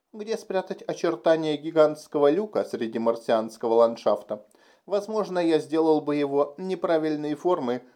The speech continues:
с петлями в длинном прямом каньоне, или поместил бы его подо льдом, растапливая и вновь замораживая Северный полюс,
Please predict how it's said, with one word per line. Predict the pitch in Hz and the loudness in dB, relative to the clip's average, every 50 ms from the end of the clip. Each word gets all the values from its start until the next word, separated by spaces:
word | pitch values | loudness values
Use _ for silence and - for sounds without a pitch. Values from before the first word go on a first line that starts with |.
| _ _ | _ _
с | _ _ | _ _
петлями | - - 202 175 - - 165 160 156 151 151 160 156 | 0 0 0 0 0 -2 -2 -2 -2 -2 -4 -6 -4
в | - 190 180 175 170 | -4 -6 -6 -6 -10
длинном | 160 156 160 156 147 139 135 131 131 131 131 131 | -8 -4 -2 -2 -2 -2 -2 -4 -4 -4 -4 -6
прямом | - 131 131 131 123 117 113 | -4 -4 -4 -2 -2 -4 -4
каньоне, | - - 143 139 139 123 107 104 92 90 95 98 - _ _ _ _ _ _ _ | -2 -2 -2 -2 -2 -6 -6 -6 -6 -8 -8 -14 -18 _ _ _ _ _ _ _
или | 254 233 202 | -14 -10 -10
поместил | 165 - 139 131 131 131 131 - - 185 170 139 | -8 -6 -6 -6 -6 -6 -8 -6 -4 -2 -2 -2
бы | 120 113 107 | -2 -2 -2
его | 110 110 113 113 | 0 0 -2 -4
подо | 110 - 117 113 120 110 | -2 0 0 2 2 0
льдом, | 104 101 98 107 131 147 151 143 - _ _ _ _ | 0 -2 -2 0 0 0 0 -4 -14 _ _ _ _
растапливая | - 143 139 143 143 - - - 170 170 147 110 107 104 107 104 107 | -4 -2 0 0 0 0 2 0 0 0 2 -2 -2 0 0 0 0
и | 110 - - 151 | -2 -2 -4 -6
вновь | 143 139 156 151 143 135 - | -4 -4 -2 -2 -2 -2 -4
замораживая | - 110 - 120 131 135 135 131 135 127 127 120 123 127 120 123 120 123 | -12 -12 -6 -4 0 2 2 4 4 4 2 0 -2 -4 -2 -2 -2 -2
Северный | 123 120 - 143 131 123 127 127 123 127 127 131 135 | -2 -4 -4 -4 -2 0 -2 -4 -4 -6 -6 -8 -8
полюс, | 135 - 165 113 92 92 - - - | -6 -2 -2 -2 -2 -4 -8 -12 -18